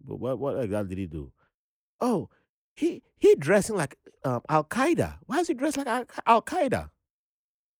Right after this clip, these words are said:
I'm like, "How does Al Qaeda dress? I, I don't understand." "Oh, yeah, did, like, you haven't seen the video, Arab Money?" Well, the ti-, the, the, I thought the, the, the title of the song, Arab Money, should have been the,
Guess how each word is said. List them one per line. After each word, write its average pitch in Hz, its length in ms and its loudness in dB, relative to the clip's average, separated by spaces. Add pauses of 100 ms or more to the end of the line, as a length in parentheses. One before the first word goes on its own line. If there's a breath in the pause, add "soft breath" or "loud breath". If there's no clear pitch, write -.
(120)
I'm 85 280 -12
like, 78 260 -12
"How 110 200 0
does 104 180 0
Al 92 140 -4
Qaeda 95 480 -4
dress? 85 560 -4
I, 76 460 -12 (100)
I 82 120 -10
don't 80 280 -12 (380)
understand." 73 640 -6 (840)
"Oh, 285 160 0
yeah, 143 260 -6
did, 311 160 0
like, 349 160 0
you 311 100 6
haven't 381 220 4
seen 381 160 2
the - 80 4
video, 330 560 6
Arab 311 300 4
Money?" 359 440 2 (880)
Well, 92 200 0
the 85 80 -4
ti-, 147 240 4
the, 120 260 -2
the, 120 180 4
I 117 60 6
thought - 220 4
the, - 80 0
the, 117 260 -2
the 113 160 -8
title 359 300 6
of 180 80 6
the 127 80 2
song, 165 280 6
Arab 156 280 8
Money, 143 240 6
should 117 160 0
have 101 120 0
been 131 220 2
the, 95 160 -4